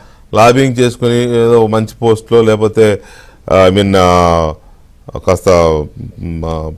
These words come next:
పోర్ట్ఫోలియోస్, మంచి పోర్ట్ఫోలియోస్ తీసుకోవడము, ఆ, ఇట్లాంటివి ఏవో ఉంటాయి కదా.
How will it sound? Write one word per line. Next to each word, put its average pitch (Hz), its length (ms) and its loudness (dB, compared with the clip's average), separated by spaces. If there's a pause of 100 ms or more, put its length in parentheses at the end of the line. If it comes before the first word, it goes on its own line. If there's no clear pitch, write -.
పోర్ట్ఫోలియోస్, 110 480 2
మంచి 107 260 -2
పోర్ట్ఫోలియోస్ 107 720 0
తీసుకోవడము, 101 580 -4 (840)
ఆ, 95 560 2
ఇట్లాంటివి 131 480 4
ఏవో 143 100 6
ఉంటాయి 123 340 4
కదా. 120 300 4